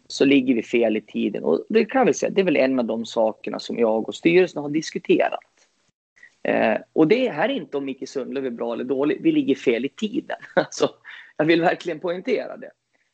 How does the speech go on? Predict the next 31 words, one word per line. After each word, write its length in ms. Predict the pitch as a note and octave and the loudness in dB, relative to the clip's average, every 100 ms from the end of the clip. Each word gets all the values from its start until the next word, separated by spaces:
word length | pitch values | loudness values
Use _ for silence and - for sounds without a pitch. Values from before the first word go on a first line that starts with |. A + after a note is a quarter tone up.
| _ - - - | _ -20 -20 -16
Det, 220 | - G3+ G3+ | 2 2 2
det 140 | - | 0
var 140 | G#3 C4+ | 2 2
ju 100 | A#3+ | 2
väldigt 380 | G#3 A3+ A#3 - | 0 0 -4 -4
tydligt 360 | A3+ G#3+ G#3 | -4 0 -2
från 160 | - G#3+ | 0 0
min 240 | C4+ D#4 | 0 -2
sida 340 | - D#3+ A3 C#3+ | 2 4 4 2
i 80 | |
den 300 | E3 C4 D#4+ | 2 2 0
frågan, 480 | - D3 C3 C3 C3+ | -2 0 2 2 0
att 120 | C3+ - _ _ _ _ _ | -4 -6 _ _ _ _ _
är 280 | - B2+ B2+ | -2 0 -2
det 140 | B2 | -6
jag 480 | A#2 A2+ B2+ E3+ D#3+ | -6 -4 -2 -4 -6
som 200 | - E3 | -10 -6
gör 320 | D#3+ F3 F3+ | -2 -2 -2
det 100 | E3+ | -4
här? 460 | D#3+ G3 A3 B3 C4 - - B2 | -4 -4 -4 -6 -12 -12 -8 -2
Är 240 | C3+ B2 | 2 2
det 120 | A2+ | 0
ni? 520 | G2+ A2 D3+ G#3 A3+ G3 | 2 4 4 4 4 4
Vem 220 | D#3+ C3+ | 4 4
är 280 | B2+ - F#3+ | 4 2 0
det 120 | F3 | -4
som 200 | - C3+ | -6 -10
liksom 260 | B2+ - | -10 -12
tar 200 | - A#2+ | -8 -6
besluten? 920 | A2+ - - E3+ G3+ A#3 _ _ - | -6 -8 -2 -2 -2 -10 _ _ -8
Och, 200 | - G#2 | -6 -10